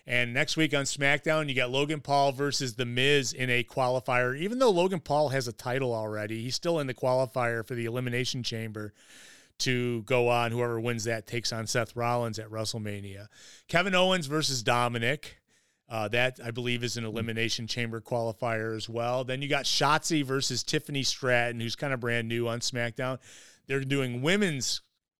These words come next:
qualifiers for Elimination Chamber, and that's the first women's one. And the second one is going to be Naomi versus Zelina Vega.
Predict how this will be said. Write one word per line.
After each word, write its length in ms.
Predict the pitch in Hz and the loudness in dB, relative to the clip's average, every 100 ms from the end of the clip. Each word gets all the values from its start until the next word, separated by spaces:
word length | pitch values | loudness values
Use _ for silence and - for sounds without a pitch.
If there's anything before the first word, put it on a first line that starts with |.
| _ _ | _ _
qualifiers 640 | - 123 117 107 117 113 110 | 0 2 2 2 0 2 -2
for 160 | - 113 | -6 -4
Elimination 600 | 110 110 107 107 - 107 | -4 -4 -2 -2 -4 -6
Chamber, 340 | - 113 110 | -6 -4 -4
and 100 | 113 | 0
that's 280 | 120 143 - | 0 -2 -8
the 120 | - | -14
first 340 | - 143 143 131 | -6 -4 -4 -2
women's 320 | 139 143 113 | -2 -2 -4
one. 200 | 113 113 | -4 -4
And 120 | 113 | -6
the 80 | 110 | -4
second 300 | - 139 135 | -2 -2 -4
one 220 | 131 131 | -4 -6
is 220 | 127 113 | -8 -8
going 160 | 131 123 | -6 -4
to 60 | |
be 100 | 117 113 | -4 -2
Naomi 480 | 113 117 127 131 | 0 0 0 -2
versus 520 | 127 120 120 - 107 113 | -2 -4 -4 -6 -8 -8
Zelina 480 | 117 120 131 127 107 | -4 -2 0 -2 -2
Vega. 500 | 113 120 104 92 | -4 -4 -6 -14